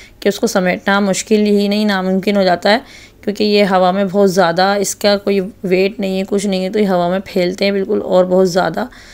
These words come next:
इसको हमें परेशानी होती है उठाने में, उसको चुनने के अंदर के किस, एक एक को बारीक बारीक सा उठा के किस तरह डस्टबिन में डालें।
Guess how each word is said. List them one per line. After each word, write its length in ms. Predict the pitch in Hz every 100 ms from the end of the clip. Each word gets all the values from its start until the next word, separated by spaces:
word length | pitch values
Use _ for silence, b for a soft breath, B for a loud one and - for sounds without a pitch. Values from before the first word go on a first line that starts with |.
| B B -
इसको 300 | 196 - 196
हमें 280 | 196 202 202
परेशानी 460 | 185 180 180 196
होती 200 | 190 190
है 60 | 202
उठाने 320 | 185 175 175
में, 300 | 180 185 190 - 196
उसको 260 | - 196
चुनने 400 | 196 196 190 190
के 100 | 202
अंदर 260 | 190 185 202
के 180 | 196 190
किस, 200 | 185 - -
एक 200 | 185 185
एक 160 | 190 -
को 200 | 190 190
बारीक 400 | 208 175 180 190
बारीक 220 | 180 190
सा 140 | -
उठा 240 | 180 180 160
के 160 | - 190
किस 200 | 185 -
तरह 100 | 185
डस्टबिन 300 | 170 170 175
में 100 | 170
डालें। 260 | 147 151